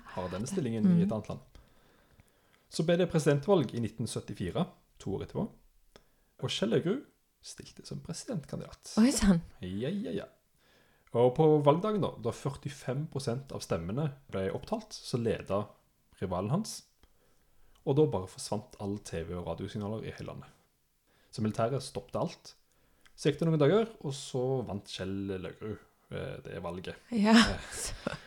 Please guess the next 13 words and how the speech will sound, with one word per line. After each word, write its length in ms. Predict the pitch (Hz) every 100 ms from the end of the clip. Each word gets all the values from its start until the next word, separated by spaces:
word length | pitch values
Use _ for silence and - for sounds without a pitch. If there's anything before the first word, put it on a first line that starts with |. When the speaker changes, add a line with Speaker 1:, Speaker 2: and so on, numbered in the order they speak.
| -
Speaker 1:
han 120 | 120
ble 100 | 127
utropt 480 | 113 135 135 143 -
som 160 | 127 110
vinner 320 | 107 95 156 - - 208 - -
og, 80 |
og 300 | 120 117 113
rivalen. 500 | 113 113 107 117 180 202 -
Eh, 580 | 127 113 226 - 131 107 - - - - -
han 180 | 127 135
godtok 380 | 143 113 90 143
dette 140 | - -
her 200 | 147